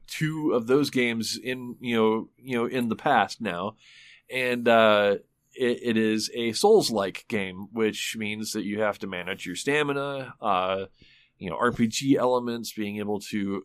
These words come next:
equip certain things and have a weight system and rolls and blocks and all kinds of, you know, damage avoidance and things like that. And I gotta tell you,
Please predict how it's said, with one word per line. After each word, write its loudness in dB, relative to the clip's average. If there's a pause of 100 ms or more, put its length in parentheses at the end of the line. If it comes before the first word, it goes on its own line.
equip -4
certain -8
things -6
and -8
have -4
a -2
weight -2
system -10
and -12 (440)
rolls 4
and -8
blocks 2
and -8
all 0
kinds -4
of, -8
you -4
know, 0
damage 0
avoidance -4
and -10
things -8
like -6
that. -2
And -14
I -8 (120)
gotta -4
tell 0
you, 2